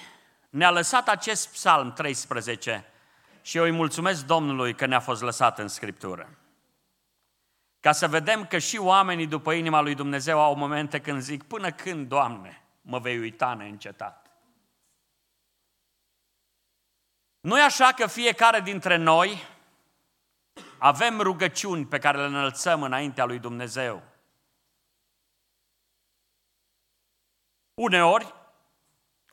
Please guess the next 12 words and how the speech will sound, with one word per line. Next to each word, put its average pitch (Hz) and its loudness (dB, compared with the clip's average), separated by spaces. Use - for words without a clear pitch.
cât 156 -10
de 147 0
interesantă 127 -2
este 104 -10
viața 98 -4
de 92 -10
credință. 90 -16
Nu 151 -8
vi 220 -8
s-a 220 -4
întâmplat 170 -6
uneori? 165 -6